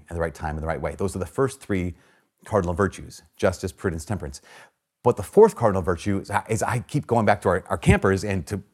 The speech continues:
so many people, I think the fourth cardinal virtue of fortitude is possibly the most important of all the cardinal virtues.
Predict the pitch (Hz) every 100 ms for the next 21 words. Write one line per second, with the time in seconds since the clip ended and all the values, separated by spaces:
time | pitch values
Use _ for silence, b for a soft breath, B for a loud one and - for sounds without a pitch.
0 | _ - 165 165 - 117 92 B B B
1 | B 123 147 175 127 - 139 143 120 101
2 | 90 82 92 - - - 131 113 101 -
3 | 73 69 82 _ _ _ _ _ _ -
4 | 110 - - 170 - 98 85 78 - b
5 | b b b b b _ B B B B
6 | - 120 120 113 98 - 151 117 98 98
7 | 92 90 - 78 76 73 73 73 - -